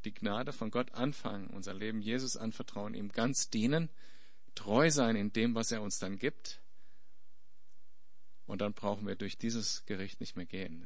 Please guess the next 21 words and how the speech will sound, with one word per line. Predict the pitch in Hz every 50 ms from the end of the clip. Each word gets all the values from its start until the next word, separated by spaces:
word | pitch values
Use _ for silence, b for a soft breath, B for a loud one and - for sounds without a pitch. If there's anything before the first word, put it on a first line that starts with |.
| 98 - -
sondern | - - 95 92 95
stattdessen | - - - - - 110 110 - 131 120 120 B B B B B B B
vor | - - 110 101 98 101 104 - - -
dieses | 110 110 113 113 -
Gericht, | - 107 98 92 107 113 110 - - - b b b b b b b -
wo | - 101 98 95 101
er, | 110 101 104 104 104 - - - -
äh, | 104 98 95 98 98 95
sagen | 95 98 98 98 101 101 95 92
wird, | 92 95 - -
„Gut | - 104 95 -
gemacht, | - 92 87 90 87 85 - - - - - - -
treuer | - - 85 85 80 80
Diener.“ | - - 82 80 78 - - - - - - - - - - - b b b b b b b b b b b b b b b b b b b b b b b b b
Gerettet | - 104 101 110 127 156 - 170 - - - 117
werden | 113 110 113 113 110
wir | 107 104 104 107 107 104 - - - - -
durch | - 95 - -
unsere | - 110 - - 104 95
Werke | 98 95 98 98 - 95 95
nicht, | 92 92 - - - -